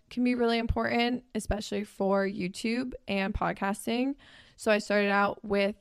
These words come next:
a mic that wasn't the best mic, but a good mic. And then as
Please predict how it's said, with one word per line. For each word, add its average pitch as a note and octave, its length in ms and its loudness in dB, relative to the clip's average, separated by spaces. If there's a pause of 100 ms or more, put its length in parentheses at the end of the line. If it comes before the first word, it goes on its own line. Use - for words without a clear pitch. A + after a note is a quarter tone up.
(340)
a G#3 60 0
mic G3 500 -2 (220)
that G#3+ 160 2
wasn't G#3 240 0
the G3+ 80 -6
best G3 240 0
mic, A#3 380 -2 (120)
but G#3 300 4
a G#3+ 80 0
good G3 240 -2
mic. G#3+ 480 -2 (340)
And A3+ 160 2
then G3+ 240 2 (140)
as G#3 560 2